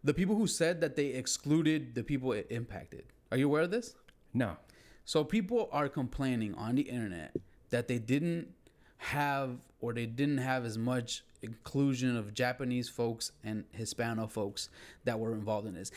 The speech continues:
Speaker 1: And my thing
Speaker 2: In
Speaker 1: was
Speaker 2: the movie?
Speaker 1: Yeah. My thing was, what the fuck did you wanna see? Did you want them to see them get them blown up?
Speaker 2: What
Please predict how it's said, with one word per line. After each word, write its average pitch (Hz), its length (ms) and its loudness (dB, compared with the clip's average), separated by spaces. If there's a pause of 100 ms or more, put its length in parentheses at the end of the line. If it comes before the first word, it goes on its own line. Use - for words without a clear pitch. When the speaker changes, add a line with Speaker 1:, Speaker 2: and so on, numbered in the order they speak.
(200)
Speaker 1:
And 117 160 2
my 165 200 6
thing 123 440 0
Speaker 2:
In 123 60 6
Speaker 1:
was 113 180 4
Speaker 2:
the 101 80 0
movie? 85 340 -2 (240)
Speaker 1:
Yeah. 123 200 2 (160)
My 131 200 2
thing 143 340 2
was, 110 320 0 (240)
what 143 280 2
the 170 60 0
fuck - 380 0
did 120 180 -4
you 131 60 6
wanna 131 240 4
see? 120 280 -2
Did 113 180 -4
you 120 60 2
want 127 160 4
them 123 80 4
to - 40 -2
see 131 140 0
them 120 240 2
get 107 140 2
them 120 120 4
blown 117 280 4
up? - 280 2 (1600)
Speaker 2:
What 110 300 4